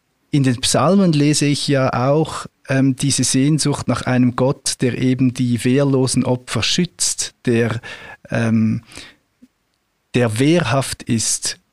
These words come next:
der, ähm, eben auch Gerechtigkeit herstellt, ähm, und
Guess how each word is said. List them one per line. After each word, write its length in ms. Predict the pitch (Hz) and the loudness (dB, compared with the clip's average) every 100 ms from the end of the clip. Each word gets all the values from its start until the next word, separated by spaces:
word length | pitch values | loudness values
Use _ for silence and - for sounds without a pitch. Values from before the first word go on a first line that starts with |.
| - | -2
der, 340 | 120 113 110 98 90 | 0 0 -2 -6 -4
ähm, 540 | 117 110 113 - - - | -2 0 0 -2 -6 -8
eben 240 | - 139 147 | -2 0 2
auch 260 | 120 - | 0 -2
Gerechtigkeit 840 | - 113 143 - - 151 - 131 131 | -2 0 0 -2 -6 -6 -2 -2 -2
herstellt, 920 | - 131 139 - - 131 139 - - - - - - - | -2 0 0 -2 0 0 0 -4 -14 -14 -16 -18 -20 -10
ähm, 380 | - 117 117 120 | -4 0 2 0
und 480 | - 131 120 120 - | 0 2 2 0 -6